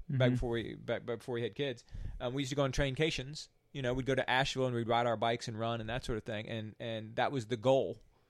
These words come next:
Speaker 1: was to, to, to really ride a ton in Fort Lauderdale, Florida, where the weather was nicer, um, or something like that, in, in, uh, during a time of the year when we could,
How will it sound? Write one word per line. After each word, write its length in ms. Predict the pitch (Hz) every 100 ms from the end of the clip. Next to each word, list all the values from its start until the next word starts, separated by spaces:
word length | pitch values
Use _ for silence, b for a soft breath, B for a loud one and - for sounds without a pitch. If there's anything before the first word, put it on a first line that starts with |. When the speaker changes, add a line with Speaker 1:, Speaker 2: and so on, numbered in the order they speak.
| b -
Speaker 1:
was 180 | 123 107
to, 200 | 120 104
to, 260 | - 120 -
to 160 | -
really 320 | 117 120 113 - 117
ride 300 | 117 117 120
a 80 | 113
ton 460 | - 139 110 110 107 b b
in 240 | 127 113
Fort 280 | 101 - 123
Lauderdale, 460 | 120 120 131 131 131
Florida, 320 | 143 139 127
where 140 | 123
the 80 | 120
weather 200 | 131 135
was 160 | 113 101
nicer, 380 | 107 104 104 107 B B B
um, 200 | 113 110
or 120 | 104 120
something 240 | 123 123
like 180 | 107 107
that, 360 | 120 110 101 -
in, 200 | 113 110
in, 400 | - 113 104 104 - -
uh, 220 | 110 101 104
during 220 | 113 117
a 40 | 110
time 200 | 123 117
of 60 |
the 60 | 107
year 120 | 107
when 140 | 107 104
we 80 |
could, 320 | 104 127 104